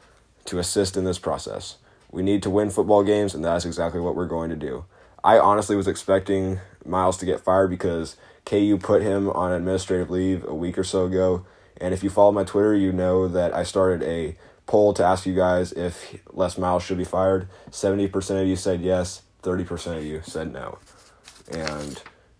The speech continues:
I was talking to a friend this morning, and we both agreed that K U needs to hire a head coach from a small school, and he brought up Willie Fritz from Tulane,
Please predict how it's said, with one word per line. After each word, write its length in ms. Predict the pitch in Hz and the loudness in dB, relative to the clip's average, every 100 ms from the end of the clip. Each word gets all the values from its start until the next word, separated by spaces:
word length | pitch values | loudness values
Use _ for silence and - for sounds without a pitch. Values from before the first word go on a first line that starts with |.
| _ _ | _ _
I 160 | - 107 | 2 2
was 120 | 101 | 2
talking 300 | - 101 107 | 4 4 6
to 80 | 101 | 0
a 60 | 95 | 2
friend 320 | 101 101 101 | 0 0 0
this 180 | 92 - | -4 -2
morning, 380 | 95 101 104 | -2 0 -2
and 160 | 92 90 | -2 -2
we 100 | 92 | -4
both 280 | 87 95 92 | 0 -2 -2
agreed 340 | 82 95 98 | -2 0 2
that 140 | 90 - | 0 0
K 180 | 98 | -2
U 160 | 95 92 | 0 0
needs 220 | 92 90 | -2 -4
to 100 | 95 | -4
hire 480 | 82 92 92 92 90 - - | -2 0 0 0 -4 -14 -12
a 160 | - 87 | -4 -2
head 240 | 92 95 | 0 -2
coach 200 | 90 98 | 0 0
from 140 | 92 92 | 0 -4
a 80 | 80 | -6
small 300 | - 95 95 | -2 2 2
school, 420 | - 95 104 98 | 0 2 2 2
and 320 | - 85 85 | -2 -6 -6
he 180 | 85 101 | -2 -2
brought 260 | 92 95 | 2 2
up 180 | 95 92 | 2 0
Willie 260 | 87 92 92 | -2 0 0
Fritz 320 | 92 98 95 | -2 -4 -4
from 180 | - 82 | -8 -8
Tulane, 520 | 85 87 92 104 | -6 -4 -4 -6